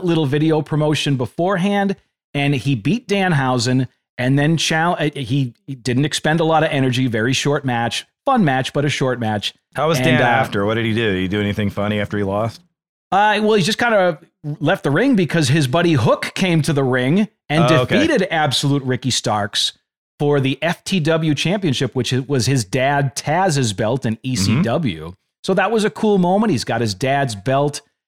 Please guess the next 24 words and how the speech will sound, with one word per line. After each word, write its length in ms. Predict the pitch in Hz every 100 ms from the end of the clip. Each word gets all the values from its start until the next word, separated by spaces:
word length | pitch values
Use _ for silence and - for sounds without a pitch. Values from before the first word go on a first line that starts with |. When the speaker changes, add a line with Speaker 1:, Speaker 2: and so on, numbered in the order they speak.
| _ -
Speaker 1:
and 240 | 139 135
Starks 480 | - - 151 165 -
took 320 | - 170 175
the 100 | 165
loss, 600 | 147 143 185 254 - - - _ _
and 100 | 131
he 80 | 135
took 280 | 113 160 151
it 100 | -
with 180 | 135 -
grace. 380 | 117 120 160 -
He's 120 | 135
been 140 | 110 120
a 40 |
heel 460 | 107 139 139 143 127 _ _ _
pretty 100 | 147 143
much 200 | 151 -
his 100 | 123
whole 300 | 165 196 180
run. 340 | 120 110 180 _ _ _ _
And 220 | 131 135 135
so 520 | - 139 135 139 - _ -
he 100 | 165
cut 300 | 170 160 170